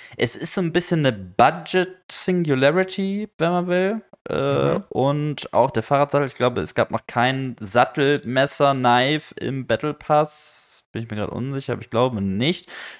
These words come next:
Speaker 1: Deswegen kommt da auch mal was Neues rein. Das ist eine Phantom Odin Spectre Sheriff und der Sattel halt. Äh, find ich gut, sehr gut. Also das ist tatsächlich ein Kaufgrund,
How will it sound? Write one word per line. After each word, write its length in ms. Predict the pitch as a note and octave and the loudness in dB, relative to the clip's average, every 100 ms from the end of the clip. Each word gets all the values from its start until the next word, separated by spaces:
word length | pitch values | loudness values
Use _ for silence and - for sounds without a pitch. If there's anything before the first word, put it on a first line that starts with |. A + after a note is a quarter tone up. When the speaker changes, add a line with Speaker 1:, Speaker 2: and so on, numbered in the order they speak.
| - | -12
Speaker 1:
Deswegen 260 | - A#2 | -4 -4
kommt 240 | A2+ B2 A#2+ | -2 -2 -2
da 60 | |
auch 160 | - - | -2 -2
mal 100 | G2 | -4
was 220 | F2+ - | -4 -6
Neues 640 | F2+ F#2 G2+ C3+ D#3 - C3+ | -6 -4 0 0 -2 -4 0
rein. 400 | C3+ C3+ C3+ C#3 - - _ | 2 2 -2 -8 -16 -20 _
Das 160 | - G2+ | -8 -8
ist 180 | F#2+ | -6
eine 120 | G#2 G2 | -4 -4
Phantom 440 | A#2 A2 A2 F#2+ | -4 -4 -4 -4
Odin 300 | G2 G2+ G2 | -4 -4 -4
Spectre 480 | - - F#2+ - F#2 | -4 -2 -2 -2 -4
Sheriff 500 | - F#2 F2 F2+ - | -2 -2 0 -2 -6
und 200 | F#2 F2 | -10 -8
der 80 | E2+ | -4
Sattel 400 | F#2 G#2+ A2+ A2 | -2 -2 -2 0
halt. 340 | G#2 G#2+ - _ - _ _ | 0 -2 -6 _ -20 _ _
Äh, 280 | F#2+ G#2 G#2 | 0 4 4
find 140 | G2+ F3 | 2 0
ich 140 | D#3+ | 0
gut, 260 | B2+ - - - | -2 -4 -8 -6
sehr 240 | A2 A2 | 2 2
gut. 300 | F2+ E2+ - - | 2 -6 -6 -2
Also 260 | A#2+ B2 | 0 2
das 180 | B2+ C3+ | 0 0
ist 80 | C3 | -2
tatsächlich 320 | B2+ C3+ A#2 | -4 -2 -4
ein 60 | A#2 | 0
Kaufgrund, 640 | A#2 - - F2 - - | 0 0 -6 -8 -8 -16